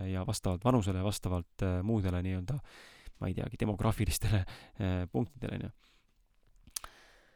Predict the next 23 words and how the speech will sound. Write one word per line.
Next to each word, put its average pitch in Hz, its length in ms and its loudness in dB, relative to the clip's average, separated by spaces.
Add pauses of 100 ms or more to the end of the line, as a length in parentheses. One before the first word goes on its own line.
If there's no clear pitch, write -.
(480)
Äh, 107 500 4 (1080)
see 160 180 4
on 135 60 6
siis 113 140 2
kaamera 113 300 8
filmimise 95 340 4
osas, 87 260 -4
et, - 320 -6
äh, 98 400 2 (120)
pane 147 200 6
kaamera 123 240 4
käima, 113 380 4
filmi 123 240 6
ennast, 98 320 -2 (160)
äh, 98 340 0
ja 101 80 -4
sa 113 80 2
näed, 107 280 2 (280)
sa - 80 -2
näed, 113 240 2
kuidas, 101 480 0
äh, 101 300 -4 (340)
kuidas, 110 300 -2